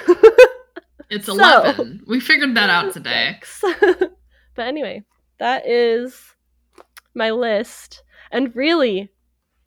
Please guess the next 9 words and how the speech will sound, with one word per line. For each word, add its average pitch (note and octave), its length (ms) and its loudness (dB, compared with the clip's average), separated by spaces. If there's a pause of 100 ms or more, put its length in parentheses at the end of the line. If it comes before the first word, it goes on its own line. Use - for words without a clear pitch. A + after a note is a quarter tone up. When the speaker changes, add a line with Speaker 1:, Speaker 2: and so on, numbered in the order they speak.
(1160)
Speaker 1:
everything C4+ 680 -2
would A#3 140 -2
have A#3+ 360 -2
been B3 320 -2
fine G#3 680 -4 (540)
if A3+ 240 -4 (260)
everyone A#3 840 -6
had G3 340 -12
just - 680 -12